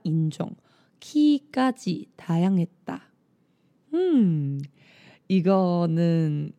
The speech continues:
글쎄요. <laughs> 여러분 혹시 지난달인가?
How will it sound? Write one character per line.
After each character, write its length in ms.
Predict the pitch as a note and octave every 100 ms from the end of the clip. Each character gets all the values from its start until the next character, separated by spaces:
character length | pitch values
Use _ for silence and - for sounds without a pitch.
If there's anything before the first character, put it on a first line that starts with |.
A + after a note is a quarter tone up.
| _
글쎄요. 720 | E3 D#3 G#3 F3+ E3 G#3 C4 -
<laughs> 920 | E3+ G3 F3+ G#3 G#3 - A#3 G#3+ -
여러분 500 | F#3 A3 A#3 A#3 G3+
혹시 680 | A3+ A3+ - G#3 F#3+ F#3+ F3+
지난달인가? 1000 | - F#3 D4 E4+ B3 F3+ D#3+ - G3